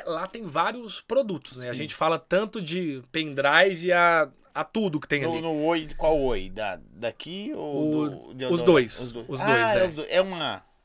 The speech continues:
Speaker 2: é uma empresa só.
Speaker 1: É, quinta-feira eu gravo no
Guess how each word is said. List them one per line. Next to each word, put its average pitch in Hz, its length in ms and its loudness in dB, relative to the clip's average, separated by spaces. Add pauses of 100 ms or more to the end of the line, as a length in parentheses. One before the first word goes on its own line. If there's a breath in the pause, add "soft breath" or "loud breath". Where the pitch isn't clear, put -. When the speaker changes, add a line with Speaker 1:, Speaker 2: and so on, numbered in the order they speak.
Speaker 2:
é - 60 -20
uma 131 120 -10
empresa 123 320 -12
só. - 120 -4
Speaker 1:
É, 135 220 8
quinta-feira 170 580 -2
eu 143 60 -2
gravo 135 340 4
no 131 380 -6